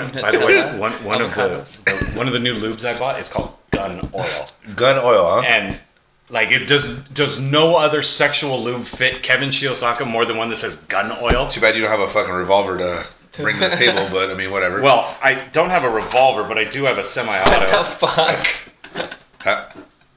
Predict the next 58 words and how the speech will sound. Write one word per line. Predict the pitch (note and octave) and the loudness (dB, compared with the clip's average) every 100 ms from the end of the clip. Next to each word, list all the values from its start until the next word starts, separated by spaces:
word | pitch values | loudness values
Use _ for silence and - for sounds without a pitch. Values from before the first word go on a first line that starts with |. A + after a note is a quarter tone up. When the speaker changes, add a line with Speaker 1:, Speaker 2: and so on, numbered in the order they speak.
| _ _ _ - | _ _ _ 0
Speaker 3:
might | A2 | 2
be | G#2+ G2 | 2 2
awkward | F2 F#2+ F#2 | 2 0 -2
right | F2 F2 | -2 0
now, | G#2+ | 0
but | B2 A2+ | 2 6
all | |
right, | A2 G#2 B2+ - | 6 6 2 -4
cool. | - A#2+ A#2+ - | -2 0 0 -2
Speaker 1:
Yeah, | A2 G#2+ | -2 0
nobody | G#2+ B2 B2+ | 2 2 2
knows | A#2+ A2+ G#2 | 0 0 -2
exactly | F2 G2 G#2+ A2+ | -4 0 2 0
what | F#2+ F#2+ | -4 -4
I | |
put | F2+ G2 | -4 -6
on | F#2 | -8
the | |
table | F2 F#2+ F2+ | -8 -8 -6
unless | F2 F2 | -8 -8
you're | F2+ | -6
live | F2 F2 | -6 -6
on | E2 E2 D#2+ - _ _ _ _ - | -8 -10 -14 -20 _ _ _ _ -10
Instagram. | - F#2 F#2 | -10 -8 -4
Speaker 3:
We | G#2+ | 2
are. | F2+ E2+ | 2 2
We | - - | -2 2
Speaker 1:
Oh, | A2+ | 2
Speaker 3:
are. | F2+ - | 2 0
Speaker 1:
yeah, | G2 | 2
we | G#2 | 2
are. | E2 | 2
Okay. | A2+ - - - - - | 0 0 -4 -6 -4 4
Anyway, | A#3+ D#3 A2+ - - | 6 6 4 2 -2
um, | D3+ D#3+ D#3 C#3 | 4 6 8 8
Speaker 3:
Let's | A#2 | 6
see. | A2 | 6
Let's | A2+ A2 | 4 4
see | A2+ | 4
when | G#2+ | 4
it | G2+ | 2
comes | G2 G2 | 0 0
on. | F2 F2 - | -2 -4 -10
Speaker 1:
so, | - - D3+ C3+ C3+ | -4 4 6 6 2
so, | - D3+ B2 - - - - | -2 -2 -2 -2 -10 -16 0
you | D3+ | 4
know, | C#3 | 6
Speaker 2:
If | |
I | C#3 | 6
Speaker 1:
I | A#3 | 6
Speaker 2:
get | |
shot, | - G#3+ G#3 F3+ | 4 4 4 2
my | E3 | -2
parents | E3+ D#3 | -4 -4
are | |
gonna | C#3 B2 | -6 0
be | |
pissed. | - D3 C#3+ - | 2 2 0 -2